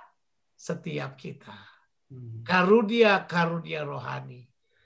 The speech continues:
Speaker 1: Bukan cuma cerita, "Sepuluh tahun lalu saya ketabrak becak, sekarang saya sembuh." Oke, sekarang nggak begitu. Sekarang ceritanya bisa berbeda. "Saya dulu sakit, sekarang Tuhan sembuhkan.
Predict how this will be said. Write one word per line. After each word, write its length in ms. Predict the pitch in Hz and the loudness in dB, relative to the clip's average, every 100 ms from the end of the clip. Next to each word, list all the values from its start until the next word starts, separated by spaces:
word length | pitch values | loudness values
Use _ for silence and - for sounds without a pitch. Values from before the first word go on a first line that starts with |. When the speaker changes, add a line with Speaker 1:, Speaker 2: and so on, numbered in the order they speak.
| _ _ - | _ _ -6
Speaker 1:
Bukan 160 | - 233 | -4 0
cuma 160 | 302 | 2
cerita, 640 | 254 156 165 - 160 147 208 | 4 4 6 10 12 12 8
"Sepuluh 400 | - 233 302 320 | -2 0 0 4
tahun 240 | 277 302 294 | 8 8 8
lalu 560 | 302 302 311 339 320 | 10 10 8 4 2
saya 160 | - 262 | 2 2
ketabrak 480 | 240 240 247 262 220 | 4 4 6 6 6
becak, 480 | 262 254 269 254 - | 4 4 2 -2 -4
sekarang 400 | - 226 240 214 | -2 2 2 0
saya 160 | 220 214 | -2 -2
sembuh." 720 | 208 196 208 175 143 - 170 | -4 2 2 2 0 -4 -2
Oke, 480 | - 294 285 - - _ _ _ _ - | 8 10 10 6 0 _ _ _ _ -14
sekarang 640 | - 254 240 254 302 285 | -2 2 4 6 4 4
nggak 240 | 240 240 233 | 4 4 2
begitu. 480 | 269 220 196 208 - _ _ _ _ _ _ | -4 -6 -8 -8 -14 _ _ _ _ _ _
Sekarang 640 | - 127 123 254 302 - | 0 6 8 8 4 4
ceritanya 560 | 254 277 226 269 285 302 | 0 0 2 2 2 0
bisa 240 | 247 269 | 2 4
berbeda. 480 | 254 233 247 196 175 139 - _ _ _ _ _ _ | 4 4 4 2 -6 -12 -18 _ _ _ _ _ _
"Saya 640 | - - - 311 320 302 | -8 4 8 12 12 12
dulu 240 | 233 285 285 | 10 4 2
sakit, 720 | 262 - 240 190 - _ - | 2 4 4 4 2 _ -2
sekarang 480 | 277 285 277 262 190 | 4 6 4 2 6
Tuhan 240 | 254 233 | 6 6
sembuhkan. 560 | 226 220 233 190 147 | 4 2 2 0 -4